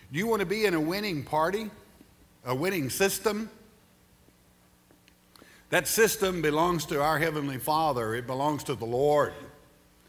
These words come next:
You want to be in a party that always wins? It doesn't, you know what? It doesn't matter who votes for what in the kingdom.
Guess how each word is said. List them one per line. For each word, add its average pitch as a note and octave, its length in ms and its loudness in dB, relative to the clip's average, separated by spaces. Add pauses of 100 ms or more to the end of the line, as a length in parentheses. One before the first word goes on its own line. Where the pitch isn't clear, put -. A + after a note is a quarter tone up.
(240)
You E3 160 -2
want F#3+ 140 0
to E3+ 40 -2
be F#3+ 200 -2
in F3 100 2
a D3+ 80 0
party F#3 460 2
that D3 180 2
always F#3 500 2
wins? F#3+ 600 -4 (1400)
It G3 140 0
doesn't, F#3 300 0 (320)
you E3 120 -6
know F#3 80 -4
what? G#3 320 -8
It F3+ 100 -6
doesn't F3 340 -6
matter C#3 560 -6
who D#3+ 240 -4
votes C#3+ 460 -6
for G2 360 -8
what F3 440 -4 (800)
in B2 160 -6
the A#2 100 -6
kingdom. F3+ 800 -4